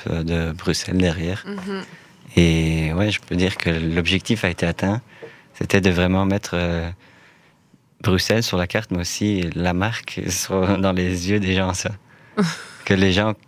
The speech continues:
Speaker 1: captent, « OK, il y a une marque ici à Bruxelles qui fait quelque chose » et qui est pas juste,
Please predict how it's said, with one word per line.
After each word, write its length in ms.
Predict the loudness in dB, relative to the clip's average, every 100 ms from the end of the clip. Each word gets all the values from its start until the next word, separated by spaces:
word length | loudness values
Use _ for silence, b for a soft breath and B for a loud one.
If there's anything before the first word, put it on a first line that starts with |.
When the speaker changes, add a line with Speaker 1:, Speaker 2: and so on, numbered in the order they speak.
| _
Speaker 1:
captent, « 260 | -6 -6 -4
OK, 180 | -4 0
il 100 | 2
y 80 | 2
a 40 |
une 140 | 2 0
marque 240 | -2 -4
ici 200 | -4 -2
à 60 | -4
Bruxelles 540 | -4 -6 -2 -2 -2 -8 -20 -16 -4
qui 120 | -2
fait 160 | 0 -2
quelque 220 | -2 0
chose » 400 | 2 2 0 -6 -2
et 300 | 0 0 -2 B B B B
qui 100 | -4
est 40 | 0
pas 180 | 0 2
juste, 360 | 0 -2 -10